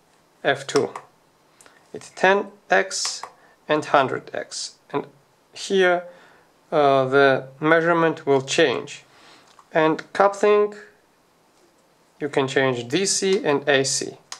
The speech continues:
The second pressing allows to measure the parameters. So here we have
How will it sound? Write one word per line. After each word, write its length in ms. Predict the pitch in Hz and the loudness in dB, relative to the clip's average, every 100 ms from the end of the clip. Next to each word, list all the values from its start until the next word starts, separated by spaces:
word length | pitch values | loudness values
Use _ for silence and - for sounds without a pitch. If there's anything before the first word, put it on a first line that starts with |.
| _ - - _ _ _ _ _ _ _ _ _ - - - - - _ _ _ | _ -20 -20 _ _ _ _ _ _ _ _ _ -20 -20 -20 -20 -20 _ _ _
The 120 | 165 165 | -2 0
second 420 | - 240 262 254 | 2 2 -2 0
pressing 540 | 220 214 214 226 233 - - - _ _ - - _ - _ _ _ _ _ _ _ _ _ _ _ _ _ _ _ _ _ _ _ _ _ _ _ _ - | 2 2 2 2 0 -4 -16 -20 _ _ -20 -20 _ -20 _ _ _ _ _ _ _ _ _ _ _ _ _ _ _ _ _ _ _ _ _ _ _ _ 0
allows 460 | 160 170 180 175 | 4 6 4 0
to 400 | - 165 160 - - _ - | 0 2 2 -2 -12 _ -4
measure 680 | 156 170 175 135 117 - - _ _ _ _ _ _ | 0 2 2 2 -2 -4 -10 _ _ _ _ _ _
the 100 | 135 | -4
parameters. 640 | 135 156 147 131 - - - | 0 2 4 2 -2 -6 -4
So 320 | - - - | -4 -2 -2
here 260 | - - | -2 -2
we 100 | - - | -2 -4
have 240 | - - | -10 -12